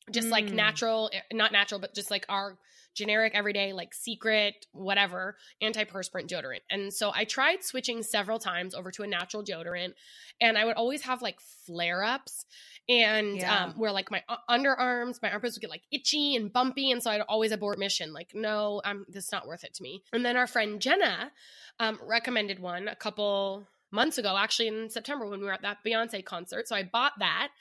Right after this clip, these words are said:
Speaker 1: and I've been using it, and we'll include it in the show notes. And so I have been using it every day for now since probably sometime in September or whenever it arrived after I got it on Amazon. But I don't,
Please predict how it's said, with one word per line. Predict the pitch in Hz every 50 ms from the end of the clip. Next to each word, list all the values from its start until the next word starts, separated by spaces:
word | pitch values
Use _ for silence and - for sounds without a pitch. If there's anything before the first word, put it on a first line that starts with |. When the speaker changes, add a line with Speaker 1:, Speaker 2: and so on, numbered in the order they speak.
| - - - - - - -
Speaker 1:
and | 240 233 220 214
I've | - 214 220 196
been | 220 220 226 226 226
using | 240 285 302 262 240 214 196
it, | 190 -
and | 208
we'll | 214 208 208
include | 220 - - 254 254
it | 240
in | 233 240
the | 220
show | - - 196 190 190
notes. | 185 170 196 262 285 - - - _ - _ - -
And | 240 233 233 233
so | - - 240 233 226
I | - 220 226 220
have | 190 - 226 233 233 247 277 247 247 240
been | 262 262 269
using | 254 240 240 196 240 240 247
it | 277 320 311 -
every | - 226 226 214 262 269
day | 269 269 233 220 226 226 220 220 226 214 - -
for | - - 220 214 214 214
now | 208 196 196 202 202 202 202 202 196 190 -
since | - - - 202 190 190 190 - - - - - - - - - _ _ _ _ _ _ _
probably | - 208 190 190
sometime | 190 - 202 185 185 185 185 175
in | 175 175
September | 180 - - - - 170 165 170 190 202
or | 196 190
whenever | 185 185 190 185 185 180
it | 180 -
arrived | - 185 180 170 165 170 175 208 262 233 226
after | 196 - - - 180 180 180 180 175
I | 175
got | 180 180 170
it | 175
on | 175 175 180
Amazon. | 170 175 185 196 214 254 285 370 381 - - -
But | - - 466 440 269 220 220 - - - - - - - - -
I | 285 294 311 330 392 403 403 415 415 - - _ _ -
don't, | - 302 311 320 330 339 -